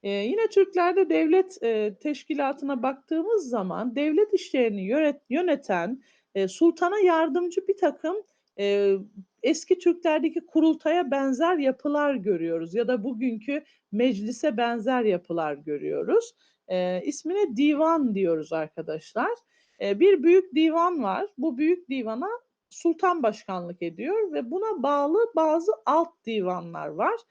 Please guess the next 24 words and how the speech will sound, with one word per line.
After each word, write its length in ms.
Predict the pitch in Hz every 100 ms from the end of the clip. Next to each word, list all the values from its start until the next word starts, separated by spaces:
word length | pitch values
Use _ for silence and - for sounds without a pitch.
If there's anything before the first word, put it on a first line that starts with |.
| _ _
Sanki 420 | - 254 254 269
bugünkü 340 | 226 240 269 226
bakanlar 600 | 226 262 247 262 262 262
kurulu 360 | 247 247 254
gibi 300 | 208 170 160
düşünün. 500 | 156 - - 220 392 _ _ -
İşte 240 | 202 269
birisi 320 | 233 247 247 240
ekonomiyle 580 | 247 269 254 247 226
ilgileniyor, 680 | 185 175 160 156 165 185 214
diğerisi 400 | 208 240 214 -
askeriyeyle 680 | - 220 - 247 240 233 208
ilgileniyor, 720 | 160 160 156 156 165 196 220
öbürü 360 | 208 233 247 247 _ _
iç 180 | 269 262
işleri, 440 | 196 - 156 180 196
dış 160 | -
işleri 400 | 202 - 170 180
gibi. 220 | 175 202
Hani 220 | 233 262 302
bugünkü 440 | 294 220 220 349 - _ _ -
bakanlıklar 640 | 269 302 285 294 - 330
gibi 400 | 294 226 233 254
düşünebilirsiniz. 1300 | 254 - 240 294 359 220 247 202 165 - - 220 466